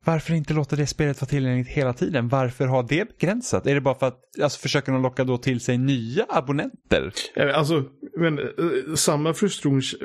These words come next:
Speaker 2: frustration kände jag med Battlefield fem och när de typ la till Rush i så här tidsbegränsning.
Speaker 1: Ja.
Speaker 2: Det, det, bara liksom, ja, men vårt gui har en begränsning så vi kan bara visa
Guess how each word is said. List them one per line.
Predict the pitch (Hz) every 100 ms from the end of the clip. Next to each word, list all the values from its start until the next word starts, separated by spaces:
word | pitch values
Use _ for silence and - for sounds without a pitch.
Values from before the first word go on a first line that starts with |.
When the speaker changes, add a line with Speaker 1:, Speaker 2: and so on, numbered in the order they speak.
| -
Speaker 2:
frustration | 165 143 139 131 123
kände | 135 131
jag | 123 113
med | 110 110 113 110
Battlefield | 110 - 113 110 110 -
fem | - 127 101 113 -
och | 143 123
när | 117 113
de | 113
typ | 110 110
la | 127 120
till | 131 113 -
Rush | 110 123 - - - -
i | 127
så | 117
här | 104
tidsbegränsning. | - 120 - - 113 110 - 120 - _ _ _ _ _ -
Speaker 1:
Ja. | 90 85 76 - _
Speaker 2:
Det, | 156
det, | 156 160 - - - _ _ _ _ _ _ _ _ _ _ _ _ _ _ _ -
bara | 170
liksom, | 143 147 143
ja, | 160
men | 170 175 165 160
vårt | 147 156 147
gui | 135 156 139 127 127 151
har | 147 143 123
en | 120
begränsning | 123 131 117 117 - 135
så | 127
vi | 127
kan | 135
bara | 131 120
visa | 127 117 - 131 123 120 117